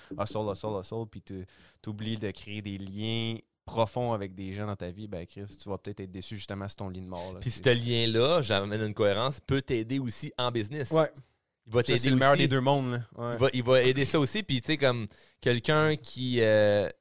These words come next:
Speaker 2: tu sais, mettons, tu vas raccrocher au téléphone parce que ta fille est en train de voir un jet bleu par la fenêtre, puis tu parles, je sais pas moi, avec un partner ou un associé ou whatever, puis lui, il part, il comprend ça, puis il raccroche. Tu sais, là, lui aussi, ça va voir ses enfants, puis ça crée une synergie de, hey, on s'en fout, là, regarde, on prend tout comme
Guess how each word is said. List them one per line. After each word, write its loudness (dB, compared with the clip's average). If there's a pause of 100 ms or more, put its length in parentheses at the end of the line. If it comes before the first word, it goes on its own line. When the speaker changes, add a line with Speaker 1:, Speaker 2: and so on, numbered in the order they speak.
(160)
Speaker 2:
tu -6
sais, -2
mettons, 2
tu -6
vas 4
raccrocher 2
au -2
téléphone 0
parce 0
que 0 (160)
ta -2
fille -4
est 0
en 6
train 0
de 0
voir 4
un 0
jet 0
bleu 0
par 4
la 4
fenêtre, 0 (460)
puis -20
tu -10
parles, 4
je 2
sais -6
pas 4
moi, 2
avec 0
un 0
partner 2
ou 2
un 0
associé -4
ou -2
whatever, 4
puis -8
lui, -4
il -6
part, 4
il -2
comprend -4
ça, -8
puis -6
il 0
raccroche. -2
Tu -6
sais, -4
là, 2
lui -4
aussi, -6
ça 0
va 6
voir 6
ses -2
enfants, 0
puis -18
ça 4
crée -4
une 0
synergie 0
de, 2 (360)
hey, -4
on 0
s'en -4
fout, -12
là, 0
regarde, -2
on -2
prend -4
tout -8 (100)
comme -4